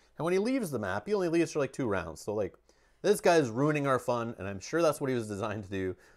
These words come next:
But down with Four Dwellers. Hashtag Four Dwellers suck, all right? <laughs> Um, but anyways,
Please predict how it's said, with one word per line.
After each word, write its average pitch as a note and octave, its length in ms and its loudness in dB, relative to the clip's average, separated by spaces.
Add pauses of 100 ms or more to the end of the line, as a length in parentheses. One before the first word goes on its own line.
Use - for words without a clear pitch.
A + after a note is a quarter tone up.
(140)
But F#2 340 0 (1000)
down D#3 240 4
with C#3+ 120 2
Four C#3 200 4
Dwellers. G2+ 560 4
Hashtag C3 500 2
Four B2+ 260 -2
Dwellers A#2+ 340 4
suck, G#2+ 320 -4 (120)
all F#2 100 -2
right? B2+ 260 0 (100)
<laughs> - 0 - (340)
Um, G#2+ 400 2
but B2+ 140 4
anyways, G#2 480 0